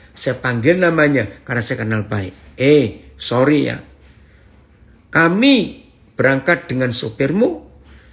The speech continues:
dan kamu antar anakmu untuk beli pensil." Saudara, dia kaget. "Loh, kok dia nggak bisa begitu dong? Ini kan pelayanan." Nah, mendengar kata pelayanan itu, saya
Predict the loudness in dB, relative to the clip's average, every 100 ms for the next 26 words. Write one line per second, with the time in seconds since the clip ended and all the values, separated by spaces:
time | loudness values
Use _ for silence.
0 | -6 -2 -2 0 0 0 0 -2 -2 -6
1 | -4 -4 -6 -6 -8 -4 -4 -4 -6 -4
2 | -8 -8 -10 -8 -6 -6 -4 -4 -6 -8
3 | -14 -20 -20 _ _ -20 -20 -20 -20 -20
4 | -20 -20 -20 -20 -2 2 2 4 2 2
5 | 0 0 0 0 -2 -20 -20 _ _ _
6 | _ _ -20 0 2 2 2 2 2 2
7 | 2 0 -2 2 2 4 0 -2 -8 0
8 | 2 2 2 -2 2 0 2 0 -2 -2
9 | -4 -8 -16 -20 -12 -6 2 4 4 2
10 | 0 -2 0 0 0 0 -2 -4 -2 -6
11 | -4 -2 0 0 -2 -2 -4 0 -2 0
12 | -2 -2 -4 -20 -10 -8 -6 -2 0 2
13 | 0 0 0 -2